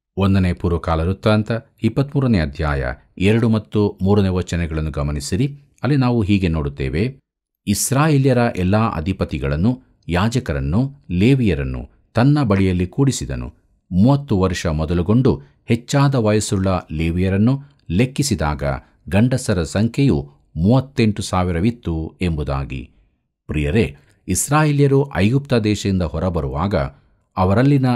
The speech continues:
ಲೇವಿಯರನ್ನು ಲೆಕ್ಕಿಸಿದಾಗ ಸುಮಾರು ಎಂಟು ಸಾವಿರ ಮಂದಿ ಮಾತ್ರವಿದ್ದರು. ಈಗ ಮೂವತ್ತೆಂಟು ಸಾವಿರ ಮಂದಿ ಇದ್ದರು. ದೇವರು ಹೇಳಿದಂತೆ ಅವರು ಸಂಖ್ಯೆಯಲ್ಲಿ ಹೆಚ್ಚಿದರು.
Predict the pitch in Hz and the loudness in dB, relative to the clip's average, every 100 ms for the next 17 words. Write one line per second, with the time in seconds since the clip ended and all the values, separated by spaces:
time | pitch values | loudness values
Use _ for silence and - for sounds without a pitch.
0 | - 92 92 120 120 107 98 80 - 95 | -2 -2 2 4 4 2 0 -2 -4 -6
1 | 73 71 87 87 65 - _ - - 143 | -4 -4 -2 -2 -4 -8 _ -8 0 2
2 | 139 123 120 120 _ _ 95 117 117 - | 4 2 -2 -4 _ _ 0 0 0 -2
3 | 92 85 80 80 78 98 123 139 135 113 | -2 -2 -2 -4 -4 -2 -4 -4 -2 -2
4 | 67 62 60 _ _ - 92 104 107 147 | -2 -6 -12 _ _ -2 0 2 0 -2
5 | - _ - 85 113 135 - 110 107 98 | -8 _ -4 2 2 2 -2 0 0 0
6 | 87 85 80 80 78 107 95 80 78 _ | -4 -2 -2 -2 -2 0 0 0 -2 _
7 | _ - 71 65 67 67 _ _ _ _ | _ -8 -6 -6 -8 -12 _ _ _ _
8 | _ _ _ _ _ 76 113 139 143 110 | _ _ _ _ _ 0 2 4 4 4
9 | 107 90 90 87 73 67 - _ _ - | 2 2 0 0 -2 -4 -8 _ _ -2
10 | 98 120 117 120 - 101 - 92 87 80 | 0 2 0 0 0 0 0 0 0 0
11 | 85 - 73 67 65 - | -2 -2 -4 -6 -8 -14